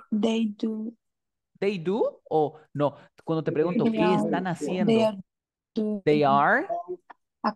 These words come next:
Speaker 1: carving. A carving.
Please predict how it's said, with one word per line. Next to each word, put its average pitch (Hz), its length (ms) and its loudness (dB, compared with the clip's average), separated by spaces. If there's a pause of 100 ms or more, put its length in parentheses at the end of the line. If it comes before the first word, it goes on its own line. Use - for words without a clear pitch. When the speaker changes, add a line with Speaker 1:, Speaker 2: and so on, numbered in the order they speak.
(100)
Speaker 1:
carving. 208 680 0 (680)
A - 100 0 (120)
carving. 226 540 2